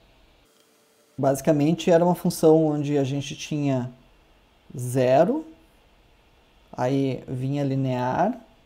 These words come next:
e daí aqui um, tá? Que a gente usou pra fazer a porta lógica AND, OR, et cetera, tá? Mas a gente pode fazer também com a sigmoide, só um pouco mais complicado que a sigmoide, ela, ela, ela é uma assíntota, né?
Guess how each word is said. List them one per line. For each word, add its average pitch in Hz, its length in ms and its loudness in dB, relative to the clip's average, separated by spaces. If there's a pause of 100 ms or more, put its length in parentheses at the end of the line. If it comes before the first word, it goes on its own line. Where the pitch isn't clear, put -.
(880)
e - 40 -10
daí 143 420 -4 (380)
aqui - 320 -6
um, 127 240 -2 (420)
tá? - 200 -12 (1700)
Que 151 100 -2
a - 20 2
gente 143 220 -2
usou 151 180 4
pra 170 140 -2
fazer 165 320 2
a 165 40 4
porta 165 320 2
lógica 151 1000 2 (260)
AND, 143 360 -2 (100)
OR, 131 540 4
et 131 140 -8
cetera, - 360 -12 (340)
tá? 135 280 -8 (420)
Mas 156 100 4
a 165 40 2
gente 160 100 -6
pode 226 240 6
fazer 180 220 0
também 165 200 0
com 165 80 -6
a 160 40 -4
sigmoide, 135 560 0
só 147 180 -8
um 156 40 -6
pouco 160 260 -4
mais 156 180 -4
complicado 143 460 -6
que 151 80 -8
a - 20 -4
sigmoide, 135 480 -2
ela, 143 380 2
ela, 127 680 -2
ela 131 200 -4
é 131 40 -2
uma 139 120 -4
assíntota, 156 580 -4
né? 131 220 -4